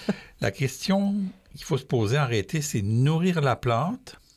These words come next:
Speaker 2: ou prendre soin du sol pour nourrir la plante ?
Speaker 1: Qu'est-ce qui serait logique ?
Speaker 2: Ben, c'est toute la question. On va
Speaker 1: Ah
Speaker 2: en
Speaker 1: ah.
Speaker 2: parler, tout, on va en parler dans ce, dans ce balado. C'est effectivement toute la, la bonne question.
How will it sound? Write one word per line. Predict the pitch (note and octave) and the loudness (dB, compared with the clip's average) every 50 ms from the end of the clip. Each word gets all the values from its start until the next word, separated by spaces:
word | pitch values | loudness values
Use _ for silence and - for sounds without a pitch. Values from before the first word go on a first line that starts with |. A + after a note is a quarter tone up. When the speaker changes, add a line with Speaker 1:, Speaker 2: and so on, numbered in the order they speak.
| _ _ _ - - | _ _ _ -6 -4
Speaker 2:
ou | C3+ | -4
prendre | - - - - E3 E3+ F3+ F3+ | -4 -2 -2 0 2 4 2 2
soin | F3 - - F3 E3+ | 2 0 0 2 2
du | D#3 C#3+ C3 | 2 2 0
sol | - - D#3+ D#3+ E3+ F3 D#3+ | 0 0 2 2 2 2 0
pour | - - F3 A2+ A2+ | -2 -2 -2 0 2
nourrir | A2+ A#2+ B2+ A#2+ B2 B2+ G#2+ F#2 | 4 4 4 4 4 4 2 2
la | F2+ E2 | 0 -2
plante ? | - - F2 - - - - - _ _ _ _ _ _ _ _ _ _ - - - _ - - | -2 -4 -10 -12 -14 -16 -20 -20 _ _ _ _ _ _ _ _ _ _ -20 -20 -20 _ -12 -4
Speaker 1:
Qu'est-ce | - E4 - - | -4 -2 -2 -2
qui | - - | -6 -8
serait | - - D3+ | -4 -2 -2
logique ? | C#3+ C#3 C3+ B2+ C3 C3+ C3+ - - - - - - - - - - - - - - - - - - _ _ _ - | -2 -2 -2 -4 -4 -6 -6 -8 -12 -20 -20 -20 -20 -20 -20 -20 -20 -20 -20 -20 -20 -20 -20 -20 -20 _ _ _ -2
Speaker 2:
Ben, | G#2+ G2 | -2 -2
c'est | - - | -2 -6
toute | - - - - | -10 -8 -4 -4
la | B2 | -2
question. | - - F#2+ - - - B2+ C3+ C#3+ - - | 0 -2 -4 -2 0 -2 0 0 -2 -4 -6
On | - | -4
va | - E3 | -2 0
Speaker 1:
Ah | D#3+ - | 2 2
Speaker 2:
en | - | 0
Speaker 1:
ah. | - | 2
Speaker 2:
parler, | - A2+ A2+ G#2+ A#2 C3+ C3+ | 2 2 2 4 2 2 2
tout, | - - B2+ A2 G#2 | 0 0 -2 0 0
on | G2+ | 2
va | G2 G#2 | 2 2
en | G2+ F#2+ | 2 2
parler | - G#2 G#2 A#2 | 2 2 0 2
dans | A2+ G#2+ G2+ | 0 0 -2
ce, | F#2+ G2 F#2+ F2+ F2 E2+ | -2 0 0 2 2 2
dans | E2 F#2+ F#2+ | 0 -2 -4
ce | F#2 | -2
balado. | F#2+ G#2 G#2 F#2+ F2+ E2+ G#2 A2+ B2 | 0 2 2 2 2 2 0 0 0
C'est | - - G2+ | 0 -2 -4
effectivement | - - G2+ - - - G2 F#2+ G2+ G2+ G#2 | -2 -4 -6 -8 -8 -10 -6 -4 -4 -4 -4
toute | - - - D#3 D3 D3 - - | -4 -2 -2 -2 -2 -2 -4 -2
la, | G2+ F#2+ F2 F2 | -2 -2 -2 -2
la | F2 F2+ | -4 -2
bonne | G#2 A2 G#2+ | 0 -2 -2
question. | G#2 G2 D#2 - - F2+ - | -2 -6 -8 -8 -12 -16 -16